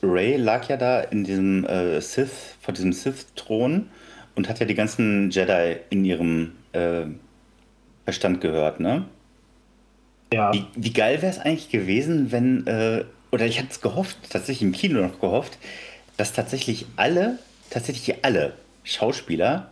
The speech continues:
Speaker 1: also von Qui-Gon Jinn, äh, über Obi-Wan Kenobi bis hin zu, äh, äh, ähm, Anakin Skywalker, Yoda und so weiter, dass die alle nochmal als, ähm, als, äh, wie heißt das, ähm,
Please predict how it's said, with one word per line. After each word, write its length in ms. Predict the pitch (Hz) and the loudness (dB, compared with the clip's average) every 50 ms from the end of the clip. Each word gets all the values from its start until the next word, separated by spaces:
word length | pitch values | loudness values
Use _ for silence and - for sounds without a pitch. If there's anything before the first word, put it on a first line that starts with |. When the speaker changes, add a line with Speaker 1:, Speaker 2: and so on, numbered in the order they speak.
| - - | -10 -8
Speaker 1:
also 180 | - 90 95 | -6 -6 -6
von 240 | - - 107 101 98 | -4 -2 -2 -2 -2
Qui-Gon 460 | - - - 120 127 120 110 107 98 | -2 -2 -2 0 0 0 0 0 0
Jinn, 380 | - - 107 110 120 123 120 120 - - - - - - - - - - - - _ _ - | -2 0 0 2 2 0 0 -4 -10 -16 -18 -20 -20 -20 -20 -20 -20 -20 -20 -20 _ _ -2
äh, 160 | - 104 101 | 0 0 2
über 460 | - - 120 117 120 113 - - - - | 2 2 2 2 2 2 2 0 -2 0
Obi-Wan 400 | 117 117 117 95 110 113 113 113 | 0 2 2 4 2 2 0 0
Kenobi 380 | - 107 101 104 104 107 104 | -2 -2 0 0 0 0 0
bis 200 | 92 95 98 - | 0 -2 -4 -2
hin 160 | - 107 107 104 | 0 0 0 0
zu, 420 | - - - 101 98 95 - - | 0 -2 0 0 2 2 2 2
äh, 400 | - 98 95 92 92 95 95 92 | 2 2 4 4 4 4 2 2
äh, 640 | - - - - 120 120 107 95 92 92 92 82 - - - - - - | 0 -2 -2 -2 0 2 2 2 2 2 2 0 -2 -4 -8 -12 -10 -8
ähm, 1040 | - - 85 78 65 50 55 - - - - 50 - - - - - - - - - - - - | -6 -4 -4 -4 -4 -4 -6 -6 -8 -8 -8 -8 -8 -8 -8 -8 -10 -12 -14 -16 -16 -6 -2 0
Anakin 300 | 110 104 110 - 101 87 | 0 0 0 0 -2 -2
Skywalker, 840 | - - - 113 120 127 113 113 113 - 101 73 76 71 - - | -2 0 2 2 4 4 2 2 2 2 2 2 0 0 -2 -4
Yoda 420 | - - 98 113 123 123 123 117 | -6 -2 0 2 2 4 4 2
und 160 | - - 139 135 | 2 0 -2 -2
so 120 | - - | 0 0
weiter, 220 | 87 87 110 107 - - - - - | 0 0 0 -2 -4 -8 -16 -16 -14
dass 160 | - - - | -14 -12 -10
die 160 | - 98 95 - - - - | -8 -8 -10 -10 -10 -6 -4
alle 220 | - 151 175 180 156 | -2 0 0 0 0
nochmal 420 | 151 139 147 139 131 127 131 120 | 0 0 0 0 0 2 2 0
als, 520 | - - - 95 101 101 98 - - - - - | 0 0 0 2 2 0 0 -4 -8 -8 -4 -2
ähm, 600 | 101 101 98 95 95 95 95 98 98 98 95 95 - - - - - - - - - - _ _ | 0 2 2 2 2 2 2 2 2 0 -2 -4 -10 -20 -20 -20 -20 -20 -20 -20 -20 -20 _ _
als, 480 | - 95 95 92 92 92 - - - - - - | 0 2 2 2 0 -2 -4 -8 -10 -8 -6 -4
äh, 260 | 87 95 95 90 - - - | -2 0 0 0 -2 -4 -4
wie 120 | 110 104 104 | -2 0 0
heißt 160 | 117 117 - | 0 -2 -4
das, 320 | 101 95 - - - - - | -6 -6 -8 -10 -12 -8 -4
ähm, 440 | 98 95 92 92 92 95 92 92 | -2 -2 -2 0 0 -2 -2 -4